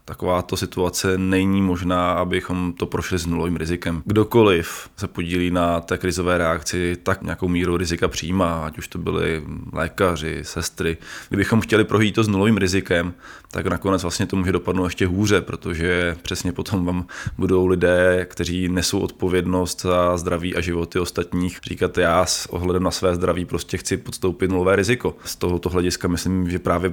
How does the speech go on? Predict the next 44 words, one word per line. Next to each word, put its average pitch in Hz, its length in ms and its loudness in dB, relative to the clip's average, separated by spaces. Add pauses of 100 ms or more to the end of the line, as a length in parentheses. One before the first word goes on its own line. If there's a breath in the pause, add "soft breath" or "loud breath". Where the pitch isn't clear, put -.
ta - 260 0
schopnost - 440 2
přijmout 110 440 4
riziko 95 600 2
nějakou 92 380 2
dobu, 87 280 0
v 87 160 -6
nějaké 90 460 2
rozumné 90 420 2
míře, 85 400 2 (500 loud breath)
je 98 560 6
nejenom 95 420 2
otázka - 400 -2
odolnosti, 82 580 -2
ale 87 120 2
je 95 60 4
to 110 160 4
vlastně 101 440 2
možná 95 280 0
otázka 92 460 0
jako 92 180 0
snížení 90 640 0
těch 92 120 0
dopadů 85 580 0 (200)
nebo 87 180 -4
omezení 87 380 0
těch 90 140 0
dopadů 85 460 0
na 85 100 0
celou 82 180 -4
společnost. - 560 -10 (280 soft breath)
Co 127 120 4
se 165 120 6
týče 170 260 4
jako, 160 360 4
ale 139 160 6
těch 143 320 -4
věcí, 117 260 2
které 131 160 4
bychom 131 200 0
se - 80 -2
měli 135 300 2
právě 127 280 0
i - 120 0